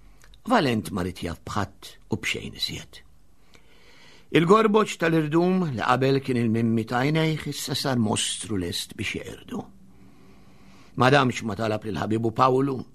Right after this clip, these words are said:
biex jiġu jelsu miż-żwiemel tal-baħar li tant kienu jġibu li memorji. Kien bena tant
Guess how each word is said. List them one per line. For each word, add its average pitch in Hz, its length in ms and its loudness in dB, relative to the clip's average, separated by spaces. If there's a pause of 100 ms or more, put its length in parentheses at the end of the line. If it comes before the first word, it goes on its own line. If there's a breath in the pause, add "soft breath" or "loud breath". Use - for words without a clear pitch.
(200)
biex - 220 0
jiġu 139 240 2
jelsu 127 340 0
miż-żwiemel 120 480 0
tal-baħar 143 600 2
li - 100 -18
tant 104 240 -8
kienu 101 220 -8
jġibu 104 260 -6
li 110 80 0
memorji. 120 540 -2 (1200 soft breath)
Kien 139 200 6
bena 175 200 4
tant 165 260 2